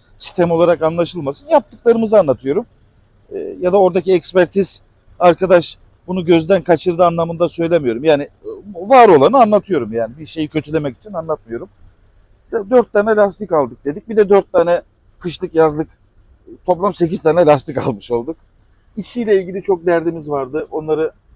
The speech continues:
hallettirdik. Ee, yağ bakımı, s-, sıvı bakımlarını yaptırdık. Sonra, e, fren dis-, e, fren diskleri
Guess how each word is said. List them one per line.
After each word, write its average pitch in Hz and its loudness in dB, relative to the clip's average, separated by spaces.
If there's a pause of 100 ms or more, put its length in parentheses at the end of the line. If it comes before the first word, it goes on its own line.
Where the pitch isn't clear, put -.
(100)
hallettirdik. 123 -8 (540)
Ee, 135 -6
yağ 165 2
bakımı, 143 -6 (880)
s-, - -20 (140)
sıvı 190 -2
bakımlarını 160 -4
yaptırdık. 135 -6
Sonra, 175 0 (460)
e, 127 -8
fren 185 -2 (680)
dis-, 139 -10
e, 131 -10
fren 180 -4
diskleri 175 -2